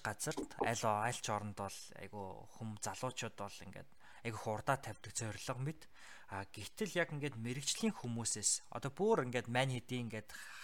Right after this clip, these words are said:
хальт ингээд харж байгаа өнцгөөс биш те. Бүр ингээд мэрэгжлийн санхүүгийн одоо эдийн засгч хүмүүсийн өнцгөөс харж яхад бол байр машин гэдэг зүйл бол эцсийн эцэст бол liability буюу одоо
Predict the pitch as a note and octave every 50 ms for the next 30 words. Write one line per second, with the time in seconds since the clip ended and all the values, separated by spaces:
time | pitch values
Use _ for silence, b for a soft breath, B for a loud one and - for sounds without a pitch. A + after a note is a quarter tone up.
0 | - - D#3+ - - - A2+ G#2 A2 G2+ - C3+ - - - C3 A#2 A2 G#2+ G2+
1 | - - A2 - - - - - - - D#3+ D#3+ b b b b b b b b
2 | b - - F#3 G3+ E3+ C3 A#2+ A2+ A2+ A2 G#2 G#2+ A2+ A2 A2+ - - - C3+
3 | B2 - - A#2 A2+ A2 - C3 B2 A#2+ B2 A#2 A#2 A#2 A2+ A2 - - - -
4 | - - A2 G#2 G#2 G#2 G#2 A#2 A2 G#2+ A#2+ - - B2 B2 - - - - -
5 | - G#2+ G#2+ G#2 - - G#2 G2 - G#2+ - - G2 F#2 - - G#2 - - -
6 | G#2+ G2+ - b b b b b b b - A#2+ A#2+ B2+ C3+ D3 D3 C#3 B2 A2
7 | - - - - B2+ A#2+ A2 A2 G2 - A2 G2+ - - A2 A2 G#2+ - F#3+ A#3+
8 | - - - G2+ - - - B2 A#2+ A2+ - - - - - A2+ A2+ - B B
9 | B B B B B B G#2+ G#2+ A2+ A#2 A2+ - - D3+ E3 D#3+ C#3 B2+ - -
10 | A#2+ G#2+ - A2+ A2+ A2+ B2+ D#3 F3+ F#3+ - - - - - A2+ -